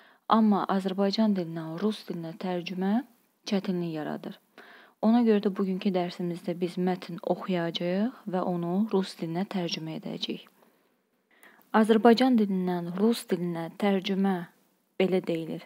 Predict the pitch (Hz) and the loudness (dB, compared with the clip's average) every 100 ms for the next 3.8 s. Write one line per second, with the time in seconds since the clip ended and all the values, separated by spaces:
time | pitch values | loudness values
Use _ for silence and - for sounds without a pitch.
0 | _ _ _ - 196 190 185 185 233 311 | _ _ _ 2 4 6 4 2 0 -2
1 | - 196 185 185 - 175 - 202 196 180 | -2 -2 -2 -2 -8 -12 -2 2 2 2
2 | - - 165 208 - 196 180 170 180 - | -4 -6 -4 -2 0 2 0 -2 -4 -6
3 | - 175 180 180 - 208 208 262 | -4 -2 -2 -6 0 2 4 0